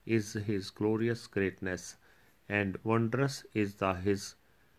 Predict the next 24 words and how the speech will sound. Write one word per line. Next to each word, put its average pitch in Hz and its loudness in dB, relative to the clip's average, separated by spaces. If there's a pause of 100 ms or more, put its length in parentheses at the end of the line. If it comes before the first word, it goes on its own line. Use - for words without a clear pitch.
(200)
magnificence 101 0 (240)
through 123 0
him. 92 0 (520)
All 139 6
affairs 120 4
are 113 2
resolved. 104 4 (520)
Nanak 113 2 (160)
has 104 4
met 107 -2 (400)
with 113 2 (140)
the 98 4
perfect 104 -2
Guru. 98 2 (520)
All 131 4
his 131 4
sorrows 107 0 (560)
have 107 2
been 101 2 (260)
dispelled. 90 -6 (680)
ਵਾਹਿਗੁਰੂ 120 2
ਜੀ 107 -6
ਕਾ 101 2
ਖਾਲਸਾ 98 -2